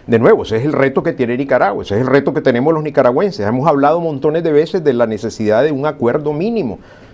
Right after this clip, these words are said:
Llámesele consenso social, llámesele contrato social, llámese de cualquier manera que se le quiera llamar. Pero, eh,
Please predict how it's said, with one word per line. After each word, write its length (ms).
Llámesele 480
consenso 500
social, 400
llámesele 460
contrato 500
social, 360
llámese 300
de 200
cualquier 320
manera 340
que 60
se 100
le 140
quiera 240
llamar. 380
Pero, 560
eh, 400